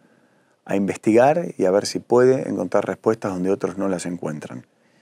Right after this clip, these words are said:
Por eso, esta temporada para mí de las tres es el género más puro de policial.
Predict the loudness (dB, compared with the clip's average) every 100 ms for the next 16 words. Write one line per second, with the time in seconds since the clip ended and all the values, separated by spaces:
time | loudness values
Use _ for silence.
0 | _ _ _ _ _ _ _ _ _ 2
1 | 4 4 2 0 -2 _ _ _ _ -8
2 | -2 2 2 2 4 4 4 4 4 4
3 | 2 0 2 4 2 0 -10 _ _ _
4 | -2 -2 2 0 0 0 2 2 2 -2
5 | _ 2 4 6 4 0 -2 -4 -4 -6
6 | -12